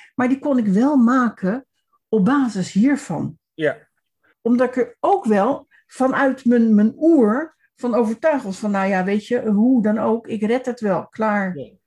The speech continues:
Speaker 2: ja. Ja, maar het is een prachtige printaal tekst, hè? "Ik ben een overlever.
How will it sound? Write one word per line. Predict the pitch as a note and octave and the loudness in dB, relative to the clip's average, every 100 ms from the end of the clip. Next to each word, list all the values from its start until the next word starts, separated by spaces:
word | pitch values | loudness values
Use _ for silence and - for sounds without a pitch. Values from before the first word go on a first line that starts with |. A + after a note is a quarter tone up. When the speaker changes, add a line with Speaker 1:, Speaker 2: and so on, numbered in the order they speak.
| _ | _
Speaker 2:
ja. | - D3 C3+ _ _ _ _ | -10 -8 -8 _ _ _ _
Ja, | E3 D#3+ | -4 -2
maar | F3+ | -2
het | D3+ | -4
is | F3 - | -6 -6
een | - - | -14 -12
prachtige | C4+ D#4 D4+ - E3+ | -4 -2 -2 -8 -10
printaal | - F3 D3 - C#3+ C3 | -8 -6 -6 -4 -4 -2
tekst, | - G#3 - | -2 -4 -4
hè? | - - | -6 -6
"Ik | E3 | -6
ben | D3 D#3 | -6 -4
een | D3+ | -2
overlever. | E3 D3 C3+ C3 A#2 G2 F2 | 0 0 0 -4 -4 -8 -16